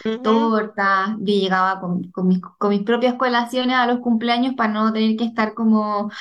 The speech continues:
Speaker 2: gatillando
Speaker 1: <laughs>
Speaker 2: alguna migraña, pero sí aprendí también desde muy chica a saber qué es lo que me hace bien y lo que no.
Speaker 1: Ok, y se ha mantenido básicamente
Speaker 2: Sí.
Speaker 1: lo mismo.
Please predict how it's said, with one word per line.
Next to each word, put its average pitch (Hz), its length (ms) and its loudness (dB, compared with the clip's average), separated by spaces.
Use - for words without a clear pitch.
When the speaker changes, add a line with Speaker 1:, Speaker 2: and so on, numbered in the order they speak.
Speaker 2:
gatillando 208 560 2
Speaker 1:
<laughs> - 0 -
Speaker 2:
alguna 220 340 0
migraña, 240 840 0
pero 214 240 2
sí 247 120 -2
aprendí 269 360 0
también 285 600 0
desde 226 280 0
muy 247 160 4
chica 277 220 -2
a 277 60 0
saber 254 280 0
qué 262 100 0
es 262 60 4
lo 262 120 2
que 247 100 -2
me 233 100 4
hace 247 160 0
bien 240 140 2
y 254 60 2
lo 240 140 2
que 208 100 0
no. - 240 0
Speaker 1:
Ok, 208 260 0
y 262 100 -2
se 285 120 -2
ha 262 60 0
mantenido 233 760 0
básicamente 254 600 -2
Speaker 2:
Sí. - 20 2
Speaker 1:
lo 214 120 0
mismo. 190 480 -2